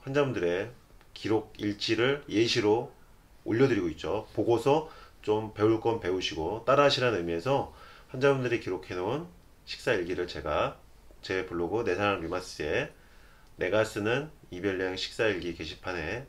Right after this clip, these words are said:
올려두고 있습니다. 보고 많이 참고를 해주시고요. 이 식사일기를요, 제가 환자분들한테 치료하면서 이메일로도 매일 받는데 써도 써도 안 좋은 음식을 드신 분들이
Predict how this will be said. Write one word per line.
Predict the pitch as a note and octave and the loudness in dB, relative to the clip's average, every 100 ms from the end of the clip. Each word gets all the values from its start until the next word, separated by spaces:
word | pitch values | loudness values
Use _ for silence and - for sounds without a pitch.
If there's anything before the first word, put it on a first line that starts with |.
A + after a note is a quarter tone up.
| - | -8
올려두고 | F2 G2 F#2+ F2+ G#2 C3 - | -2 2 0 0 -2 -2 -6
있습니다. | E2 - D2+ C2 C2 | -14 -12 -8 -8 -8
보고 | - F2 | -6 -2
많이 | D#2+ D2 D#2 | -2 -2 -4
참고를 | A#2 G#2+ G#2 | -4 -2 0
해주시고요. | A2 G2+ F2 A2 B2 - - - - - | -2 -4 0 2 2 -4 -16 -18 -18 -6
이 | G#2+ | -2
식사일기를요, | - - F3 E3+ D3 A#2+ G2 A2 - - - - - - - - - - | -2 6 8 8 6 2 4 4 2 -8 -20 -20 -20 -20 -20 -20 -20 -4
제가 | G2+ G#2+ | 0 2
환자분들한테 | D3 D3 C#3 A#2 A2+ | 4 4 6 4 0
치료하면서 | - C#3+ B2+ A#2+ | 0 0 2 0
이메일로도 | G2+ A#2+ C#3 B2 A#2 | 2 6 6 6 2
매일 | F2 G2+ | 2 0
받는데 | G#2 F2 F2+ D#2+ D#2 C#3+ E3+ - - - - - - - - - - - | 0 -4 -4 -2 -2 -4 -8 -20 -20 -20 -20 -20 -20 -20 -20 -20 -20 -20
써도 | - E3+ F#3 E3+ F#3 G3+ - | 4 6 8 8 6 4 -2
써도 | - - E3+ F3 F3+ F#3+ G3+ G3 - - - - | -14 0 4 6 6 4 2 -2 -16 -20 -20 -8
안 | G#2+ B2+ | -2 4
좋은 | C#3 B2+ | 6 6
음식을 | A2+ A#2+ A#2+ | 4 0 0
드신 | G#2 A2+ | -2 0
분들이 | G#2+ G2 G2 A#2 | 0 0 0 -2